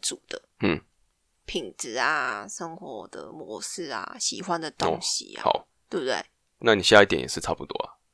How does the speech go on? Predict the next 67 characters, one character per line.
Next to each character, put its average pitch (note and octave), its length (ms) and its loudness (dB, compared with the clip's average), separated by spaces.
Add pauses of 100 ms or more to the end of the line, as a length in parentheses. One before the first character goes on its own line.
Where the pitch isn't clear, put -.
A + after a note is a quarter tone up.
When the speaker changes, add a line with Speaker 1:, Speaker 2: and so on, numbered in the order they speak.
(240)
Speaker 1:
对 B3 160 10
啊， G#3+ 180 12
不 F#3+ 120 4
会 A#3 160 10
一 A3+ 40 6
直 G3+ 140 -6
追 F#3+ 180 2
求 F3+ 160 -2
新 E3 200 -2
的 D#3+ 100 -4
东 A2 240 -8
西 - 200 -10
啊。 - 220 -10 (120)
Speaker 2:
嗯。 - 140 -6 (360)
Speaker 1:
像， A#3+ 320 2 (340)
像， - 200 10
欸， C#4 180 10
以 A#3 100 -2
前 A3 220 2
真 C4+ 100 -2
的 C4+ 100 0
是 C4 320 -4 (180)
新 C#4 280 -2
的 C4 80 2
手 F3+ 180 2
机 G#3+ 140 -4
出 A#3+ 140 0
来 G3+ 120 8
就 G#3 140 0
会 G#3+ 100 2
想 G#3+ 200 2
要 F3 40 4
换 F#3 220 6
新 D#3 300 -6
的 A#2+ 100 -4
欸。 - 220 -6 (280)
Speaker 2:
嗯， - 80 -12 (480)
还 G2 140 4
好。 - 240 2 (720)
Speaker 1:
真 C#4+ 80 -4
的 C#4 60 0
吗？ G#3+ 400 8 (140)
Speaker 2:
也 G#2 120 6
要 B2 180 12 (280)
自 A#2+ 180 -2
知 F#2+ 280 4
啦， E2+ 200 2
有 G#2 140 -6
自 G#2 160 -8
知 G2 160 -6
之 - 140 -8
明 - 100 -10 (120)
啦。 - 100 -20 (180)
Speaker 1:
你 G#3+ 60 -6
说 B3 100 4
太 C4 160 12
贵 G#3+ 280 8
是 G3 80 -2
不 F#3 60 -8
是？ - 0 -
Speaker 2:
对 G#2 160 12
啊。 G2+ 320 10 (460)
Speaker 1:
可 B3 120 6
是 G4 120 12
你 D#4 120 4
会 D4+ 200 8
想 - 240 4